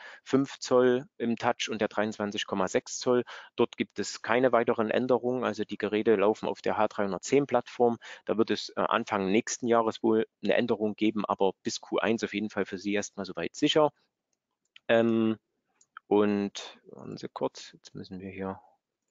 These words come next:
eins weitermachen. Ich habe den noch mal mit reinkopiert, dass Sie noch mal kurz das All-in-One-System sehen.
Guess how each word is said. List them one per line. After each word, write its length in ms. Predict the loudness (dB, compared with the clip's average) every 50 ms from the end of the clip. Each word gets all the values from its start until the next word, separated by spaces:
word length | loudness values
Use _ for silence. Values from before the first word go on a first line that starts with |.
| _ _ _ _ _ _ _ _ _ _ _ _ _ _ _ _ _ _ _ _ _ _ _ -4
eins 360 | -2 0 0 0 0 0 0
weitermachen. 440 | 2 2 2 2 2 0 0 0 -2
Ich 100 | -2 -2
habe 100 | -2 0
den 140 | 0 2 2
noch 100 | 0 0
mal 200 | 2 2 2 2
mit 200 | 0 0 2 2
reinkopiert, 480 | 0 2 0 -6 -4 -2 -2 -2 0
dass 120 | -2 -4 -4
Sie 60 | -6
noch 120 | -6 -4
mal 100 | -2 -2
kurz 400 | -2 -2 -4 -6 -6 -8 -10 -12
das 180 | -10 -10 -6 -2
All-in-One-System 800 | 0 0 0 2 0 0 0 -2 -4 -8 -8 -6 -4 -4 -2
sehen. 320 | -2 0 2 2 2 2